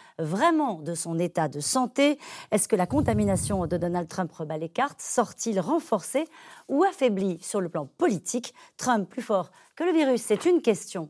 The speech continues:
et c'est le titre de cette émission. Avec nous, euh, pour en parler ce soir, François Clémenceau, vous êtes rédacteur en chef au Journal du Dimanche, en charge,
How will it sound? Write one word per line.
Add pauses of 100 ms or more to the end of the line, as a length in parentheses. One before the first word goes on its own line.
(120)
et
c'est
le
titre
de
cette
émission.
Avec
nous, (400)
euh,
pour
en
parler
ce
soir,
François
Clémenceau,
vous
êtes
rédacteur
en
chef
au
Journal
du
Dimanche,
en
charge,